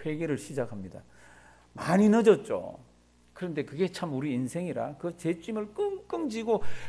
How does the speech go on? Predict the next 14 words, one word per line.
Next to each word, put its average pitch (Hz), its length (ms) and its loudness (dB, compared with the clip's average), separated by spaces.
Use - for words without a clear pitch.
회개를 233 380 2
빨리 349 320 0
했으면 202 800 2
우리라도 208 480 8
안 151 200 4
죽고 165 520 0
참 - 340 -4
그럴 214 200 4
텐데 175 520 -4
얼마나, 302 560 10
얼마나 196 380 6
이게 156 160 4
고통스러운지 151 580 -2
모릅니다. 110 480 -10